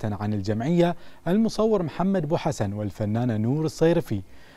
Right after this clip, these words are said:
حيث عبرا عن اعتزازهما الكبير بتمثيل مملكة البحرين في هذا الحدث العالمي المرموق.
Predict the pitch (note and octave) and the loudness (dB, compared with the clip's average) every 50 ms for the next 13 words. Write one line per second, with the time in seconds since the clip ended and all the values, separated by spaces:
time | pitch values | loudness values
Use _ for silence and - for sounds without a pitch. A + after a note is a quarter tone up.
0 | - - - B2+ G#2+ - A#2+ A2+ G#2 G#2 F#2+ G2 G#2 G#2 G2+ G2+ G#2+ C3 D#3+ C#3 | -16 -2 0 0 2 4 4 4 4 2 2 0 -2 0 0 2 2 2 0 0
1 | B2 A2 G#2 F#2 - A#2 G2+ A2 A#2 A#2 A#2+ A2+ G2 A2 A#2 B2 B2+ A#2+ - - | -2 -4 -4 -4 -4 -2 0 0 0 0 0 -2 -2 0 0 0 -2 -2 -2 -2
2 | A2+ G#2+ A2 F3 G#3+ G#3+ D#3 A2 G#2 F#2+ - A2 G#2 - - B2 A2+ G#2+ G#2+ G#2 | 0 2 4 4 6 4 4 2 -2 -4 -2 -4 -2 0 0 2 2 2 0 0
3 | G#2 A2 - - B2 - A#2+ G#2+ A2+ - - - D#3+ F3 G3+ G3 - - - - | -2 -2 -2 -2 -2 -2 -2 -2 -2 0 2 4 4 6 4 2 0 -4 -10 -16
4 | - - - - A#3+ A#3 G3 A#3 C4 A#3 G3+ E3+ - - E3 D#3+ - - D#3 D3+ | -18 -18 0 4 4 6 6 4 2 0 -2 -2 -2 -2 -2 -2 -2 0 0 0
5 | A#2+ B2 A#2+ A#2 A#2 A#2+ C#3 C#3 C3+ A2+ A#2+ C#3 D#3 C#3+ A2+ G2 G2 - - - | 2 2 0 0 0 0 0 0 0 0 0 0 0 0 0 -2 -4 -6 -12 -18